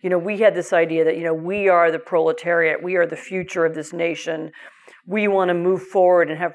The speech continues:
progress, and you peasants are keeping us from progress by hiding food and preventing us from moving forward, and you're illiterate, and you have no, <clears throat> you know, you're not part of this movement, and we don't need you. And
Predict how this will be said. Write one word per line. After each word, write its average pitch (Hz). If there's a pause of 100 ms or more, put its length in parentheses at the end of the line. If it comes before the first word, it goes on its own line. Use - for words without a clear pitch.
progress, 175
and 165
you 185 (320)
peasants 180
are 160
keeping 208
us 170
from 165
progress 175
by 147
hiding 175
food 165
and 147 (400)
preventing 180
us 160
from 165
moving 165
forward, 160
and 160
you're 175
illiterate, 170
and 156 (460)
you 190
have 180
no, 170
<clears throat> -
you 202
know, 185
you're 180
not 190
part 185
of 156
this 160
movement, 160
and 165
we 202
don't 196
need 175
you. 160
And 156